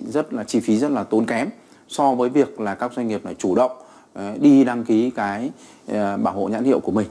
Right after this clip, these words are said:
ở trên thị trường xuất khẩu chủ lực của mình. Chính vì vậy cho nên là chúng tôi thường nói rằng là gì? Là xây dựng, ờ, phát triển thương hiệu của mình, của các doanh nghiệp đã khó. Đấy, tuy nhiên là bảo vệ và quản trị cái thương hiệu của mình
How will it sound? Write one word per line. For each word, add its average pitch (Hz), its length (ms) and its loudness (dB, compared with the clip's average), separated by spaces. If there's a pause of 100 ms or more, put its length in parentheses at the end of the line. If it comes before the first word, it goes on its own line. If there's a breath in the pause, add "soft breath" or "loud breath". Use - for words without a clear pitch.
(100)
ở 92 160 -4
trên 113 220 2
thị - 120 2
trường 92 180 -2
xuất - 160 -2
khẩu 95 200 -2
chủ 87 80 -2
lực 95 140 -2
của 95 80 -6
mình. 92 140 0 (400 loud breath)
Chính 190 220 6
vì 214 120 6
vậy 135 220 2
cho 143 100 -4
nên 139 240 2
là 113 180 0
chúng 113 160 -2
tôi 135 140 6
thường 104 220 2
nói 104 340 -2
rằng 107 260 -2
là 95 200 -2 (320 loud breath)
gì? 107 200 6 (360 loud breath)
Là 104 360 0 (260 loud breath)
xây 165 300 4
dựng, 160 340 2 (260)
ờ, 107 200 -8
phát 196 220 -4
triển 101 260 2
thương 135 140 -2
hiệu 143 260 2
của 107 80 -6
mình, 101 200 -2 (260 soft breath)
của 104 120 0
các 135 180 -2
doanh 135 160 2
nghiệp 117 160 2 (140)
đã 135 160 0
khó. 147 320 2 (640 soft breath)
Đấy, 110 320 -8
tuy 147 140 6
nhiên 147 180 2
là 120 80 0
bảo 107 280 -2
vệ 120 160 2
và 107 200 -4
quản 98 240 -8
trị 143 240 0
cái 127 80 -4
thương 139 180 2
hiệu 131 160 4
của 110 100 -4
mình 101 180 0